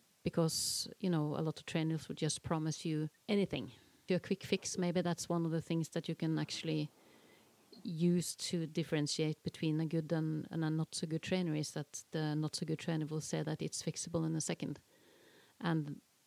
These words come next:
the good trainer will say, "Well, it's a, maybe it's fixable in the horse in a second, but it's gonna take you a lot of work to turn yourself around." If you know what I mean.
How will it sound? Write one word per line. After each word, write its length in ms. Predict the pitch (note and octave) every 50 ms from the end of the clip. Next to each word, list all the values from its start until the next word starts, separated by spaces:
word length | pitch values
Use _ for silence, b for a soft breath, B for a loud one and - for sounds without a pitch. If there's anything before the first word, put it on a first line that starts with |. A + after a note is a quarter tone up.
| -
the 100 | - F3
good 200 | D#3 D3+ D#3 D3
trainer 280 | - - D#3+ D3 D3+ D3+
will 180 | C#3 D3+ D3+ C#3+
say, 340 | - - D#3 D3 D3+ D3+
"Well, 140 | - E3+ E3+
it's 160 | D#3 C#3+ -
a, 60 | D3+ - - -
maybe 240 | F3+ E3+ D#3 D#3
it's 120 | D#3+ - -
fixable 380 | - D#3+ - - - - E3
in 60 | D#3+ D3+
the 80 | D3+
horse 280 | C3 E3 E3+ D3+ - -
in 80 | D3
a 40 | D3
second, 340 | C#3 - D#3 D3 - D#3 D3
but 160 | D3 C#3+ -
it's 200 | E3 - - -
gonna 180 | - E3 D#3+ D#3
take 280 | - - D#3+ D3+ -
you 140 | D#3+ D#3 D3+
a 40 | D3+
lot 180 | C#3+ C#3+ C3+ -
of 60 | D#3
work 240 | D3 C#3 C#3+ C#3 -
to 100 | - -
turn 240 | - - - D#3+ D#3+
yourself 480 | D#3 C#3+ C#3+ - - - F3+ F3+ - -
around." 300 | D3 C3+ - - - - - - _ b b b b b b b b b b b b b b b b b b b b _
If 80 | -
you 60 | - E3+
know 60 | F3
what 80 | E3 D#3
I 40 | D#3
mean. 280 | D#3+ E3 - - C#3